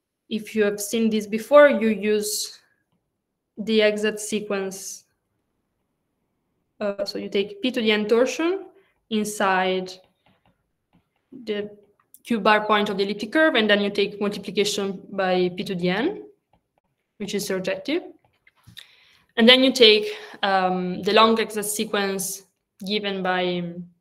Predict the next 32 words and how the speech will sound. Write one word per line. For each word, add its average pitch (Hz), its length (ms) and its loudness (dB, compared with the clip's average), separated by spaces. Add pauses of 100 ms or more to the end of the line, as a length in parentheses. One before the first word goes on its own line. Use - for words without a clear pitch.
(880)
by 202 100 0
this 196 260 -6
short 208 240 -4
exact 180 280 -10
sequence. 247 560 -6 (720)
So 220 140 0
the 202 140 2
H 220 200 4
zero 220 420 4
is 208 160 -4
gonna 196 320 -4
just 185 220 -8
be 208 80 -6
the, 190 300 -4
I 202 40 -4
mean, 185 280 -6 (1400)
the 185 460 -2
P 226 80 0
to 226 60 -6
the 220 120 2
N 208 120 0
torsion 208 420 -2
or 190 260 -4
the 180 540 -2 (500)
point 208 260 2
of 202 80 -8
the 202 60 -4
elliptic 190 220 -8
curves 196 240 -2
defined 190 420 -2
over 190 160 -4
Q, 294 480 -4